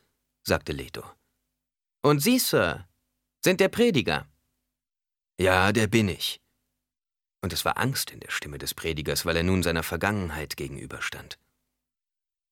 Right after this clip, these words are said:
"Dies hier ist zwar kein Garten", sagte Leto, "aber ihr seid willkommen, diesen Platz über Nacht mit mir zu teilen." "Wer bist du?", verlangte der Prediger zu wissen. "Wie hast du unseren Wurm angehalten?"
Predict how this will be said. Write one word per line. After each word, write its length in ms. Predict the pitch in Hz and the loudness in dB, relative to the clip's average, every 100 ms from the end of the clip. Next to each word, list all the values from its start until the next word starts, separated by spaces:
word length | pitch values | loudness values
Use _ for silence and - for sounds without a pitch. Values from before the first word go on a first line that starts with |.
| - | 2
"Dies 160 | 254 | 4
hier 140 | 247 208 | 6 4
ist 140 | - | 4
zwar 160 | 202 190 | 2 4
kein 240 | 180 156 | 4 4
Garten", 480 | 156 233 - 113 - _ _ _ _ _ | 6 4 0 -6 -6 _ _ _ _ _
sagte 300 | - 78 78 | 2 2 0
Leto, 380 | 71 69 62 58 _ _ _ _ _ _ - | -6 -8 -10 -18 _ _ _ _ _ _ 4
"aber 280 | 202 233 233 | 6 6 4
ihr 140 | 240 | 6
seid 220 | 233 233 | 4 4
willkommen, 380 | 226 226 240 226 | 2 4 4 4
diesen 260 | 208 196 165 | 2 0 2
Platz 320 | 214 226 202 | 4 4 2
über 160 | 202 | 2
Nacht 280 | 196 202 - | 4 4 4
mit 140 | 190 185 | -2 0
mir 120 | 185 | 0
zu 140 | 202 | 2
teilen." 460 | 190 151 87 80 - _ _ _ _ _ _ _ _ _ _ _ _ - | 4 4 4 -2 -8 _ _ _ _ _ _ _ _ _ _ _ _ -4
"Wer 200 | 80 78 | -4 -2
bist 360 | 76 92 - | -2 0 -2
du?", 220 | 73 67 - _ _ _ _ _ _ - | -6 -12 -18 _ _ _ _ _ _ -4
verlangte 400 | 107 98 98 - | 2 2 2 -2
der 100 | 76 | -6
Prediger 420 | - 92 73 - | -4 -4 -4 -6
zu 160 | - - | -12 -12
wissen. 260 | - - - _ _ _ _ _ _ _ _ _ _ | -8 -8 -10 _ _ _ _ _ _ _ _ _ _
"Wie 200 | 92 98 | -2 0
hast 180 | 95 - | 2 0
du 40 | 104 | -2
unseren 300 | 90 101 95 | 2 2 4
Wurm 220 | 104 104 | 4 4
angehalten?" 580 | 110 95 80 78 85 | 2 0 -4 -8 -12